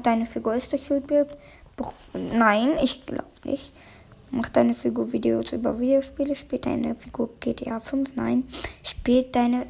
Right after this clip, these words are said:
anfangs böse und wird erst später gut? Ich weiß nicht.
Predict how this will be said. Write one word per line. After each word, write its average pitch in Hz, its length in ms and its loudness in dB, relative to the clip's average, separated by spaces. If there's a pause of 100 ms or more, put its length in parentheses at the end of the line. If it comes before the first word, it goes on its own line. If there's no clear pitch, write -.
anfangs 254 720 -2
böse 240 500 0
und 233 440 -4
wird 247 180 -6
erst - 280 -4
später 247 380 -4
gut? 269 200 -6 (400)
Ich - 260 -10
weiß 226 300 -6
nicht. 269 320 -8